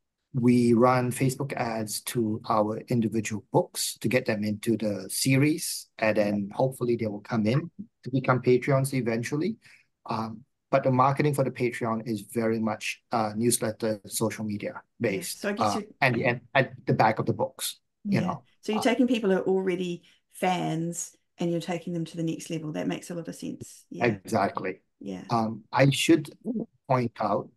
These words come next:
Speaker 1: that, um, the free chapter model, uh, on a public platform thing is something that is done very well in a Royal Road, um, which is a huge,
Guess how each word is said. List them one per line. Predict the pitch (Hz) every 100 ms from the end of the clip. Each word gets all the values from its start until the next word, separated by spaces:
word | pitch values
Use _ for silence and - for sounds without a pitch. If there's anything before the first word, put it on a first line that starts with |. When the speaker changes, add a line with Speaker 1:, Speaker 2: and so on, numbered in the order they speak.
| -
Speaker 1:
that, | 120 110 107 - - - -
um, | 117 107 107 107 104 - _ - 240 _ _ _ _ _ _
the | 127 117 120 117 113 107 110 113 - -
free | - - 147 139 135 131 127 - -
chapter | - 98 - - 113 110 110 - _
model, | 110 107 101 107 107 107 _ _ _ -
uh, | 117 104 -
on | 139 113
a | -
public | - 113 131 -
platform | 113 110 - 110 - -
thing | 110 101 110 - - -
is | 127 113
something | - 127 117 117 113
that | 110 110 -
is | 120 104
done | - 113 110 107
very | 110 113 117
well | 107 107 110 107 -
in | 113 104
a | 101 104 _ _ _ _ -
Royal | 127 120 117
Road, | 107 107 139 180 -
um, | 117 107 104 101 - _ _
which | 131 120
is | 110
a | 110
huge, | - 117 104 -